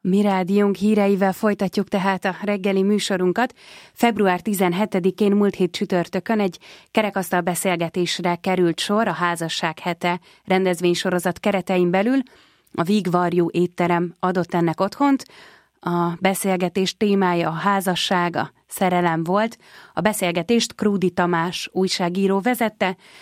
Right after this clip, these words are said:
részt vett rajta Orosz István, görög katolikus atya és felesége, Oroszné Obbágy Rita, Maróti Andrea párterapeuta, doktor Fodor Réka missziós orvos, valamint férje, Gregus Sándor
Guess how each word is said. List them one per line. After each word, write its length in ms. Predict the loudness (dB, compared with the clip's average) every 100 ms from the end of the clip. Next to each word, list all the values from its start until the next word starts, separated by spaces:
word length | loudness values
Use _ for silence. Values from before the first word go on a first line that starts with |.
| -20 -4
részt 320 | 0 0 -2
vett 180 | -4 -2
rajta 300 | -2 -2 -2
Orosz 280 | 0 -2
István, 580 | -2 -2 -2 0 0 0
görög 260 | 0 -2 0
katolikus 520 | -2 -2 0 0 -2
atya 260 | -4 -2 -2
és 180 | -2 -2
felesége, 760 | -2 -2 -2 0 2 2 -2 -6 _
Oroszné 540 | -4 0 0 -2 0 0
Obbágy 480 | 0 -2 0 -2 -2
Rita, 380 | -2 0 0 -2 -8 _ _ _ 0
Maróti 460 | 2 2 0 -2
Andrea 580 | 0 0 0 0 -2 -4
párterapeuta, 1000 | -2 -2 -2 -2 0 0 0 -2 0 -2 -4 _ _ _
doktor 320 | -2 0 0
Fodor 360 | -2 0 2 2
Réka 280 | 2 2 2
missziós 680 | 2 0 2 2 2 0
orvos, 440 | 0 2 2 0 -4 -12 -14 -2
valamint 380 | 0 2 0
férje, 540 | 0 2 2 4 2 0 -6 -4
Gregus 420 | -2 0 -2 -2
Sándor 540 | 0 2 2 2 0